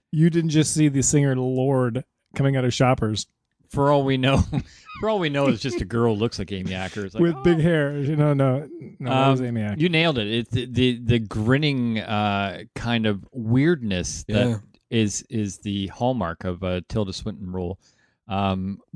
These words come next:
Speaker 2: was perfect in that, in that part, because it creates sort of a, "I know something you don't,"
Speaker 3: Right.
Speaker 2: otherworldly, uh, characteristic. And when she shows, um, Doctor Strange, um, when she,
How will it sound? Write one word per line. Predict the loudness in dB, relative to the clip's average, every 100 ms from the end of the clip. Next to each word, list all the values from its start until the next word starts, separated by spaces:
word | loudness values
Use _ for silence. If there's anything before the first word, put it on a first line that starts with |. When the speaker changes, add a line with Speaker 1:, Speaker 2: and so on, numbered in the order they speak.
| -14 -4
Speaker 2:
was | -2 -2
perfect | -2 0 0 0 -4 -6
in | -4
that, | -4 -6 -8 -8
in | -6 -4
that | -6 -4 -4
part, | -2 -4 -8
because | -8 0 0 -2 -10 -20 _ _ _ -6
it | -6
creates | 0 0 0 0
sort | 0 2
of | 2
a, | 2 0 -6 -20 _
"I | -2 0
know | 0
something | 0 -2 -2 -2
you | 0 0
don't," | 0 0 -2 -8
Speaker 3:
Right. | -8 -4 -4 -4 _
Speaker 2:
otherworldly, | 0 2 2 2 2 2 0 0 2 2 0 -2
uh, | -2 -2 -4 -8
characteristic. | -2 0 0 0 -2 -2 -4 -2
And | -2
when | -4
she | -2 -2
shows, | -2 0 2 2 0 -2 -8 -14 _ _ _ _ _
um, | -4 -2 -2 -4 -8 -4
Doctor | -2 -2 -4
Strange, | 0 0 2 -2 -6 -8
um, | -4 -2 -4 -6 -10 -8
when | -8
she, | -2 -2 -2